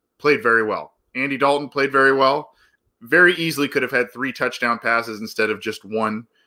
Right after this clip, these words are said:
Two drops by tight ends in the red zone killed, uh, you know,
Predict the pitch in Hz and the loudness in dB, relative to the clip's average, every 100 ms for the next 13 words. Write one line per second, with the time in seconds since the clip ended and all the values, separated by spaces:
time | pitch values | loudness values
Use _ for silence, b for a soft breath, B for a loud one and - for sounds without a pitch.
0 | _ - 160 160 151 131 123 123 - 113 | _ -8 -4 -2 0 2 4 4 2 2
1 | 110 123 113 113 110 113 - - 120 104 | 2 4 4 4 2 -2 -8 -10 -6 -2
2 | 107 110 110 113 110 107 107 120 _ _ | 2 0 0 -2 -2 -4 -8 -12 _ _
3 | _ _ _ _ - 160 139 123 117 _ | _ _ _ _ -4 4 4 4 -4 _
4 | _ _ _ _ - 101 98 98 95 120 | _ _ _ _ -4 0 2 2 0 -2
5 | 98 | -4